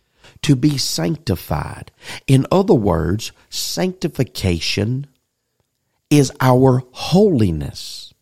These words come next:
It's our wholeness with God.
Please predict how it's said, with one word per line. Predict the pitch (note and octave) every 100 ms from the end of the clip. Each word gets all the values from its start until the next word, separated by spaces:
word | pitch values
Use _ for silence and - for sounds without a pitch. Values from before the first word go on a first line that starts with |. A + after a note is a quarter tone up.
| _ _ _ _ _ _ - -
It's | D#3 - -
our | D3 C#3+ B2 _ _
wholeness | - - - G#3+ G3+ E3 A2+ G2+ - -
with | F#2 D#2 E2+
God. | F2 C#2 -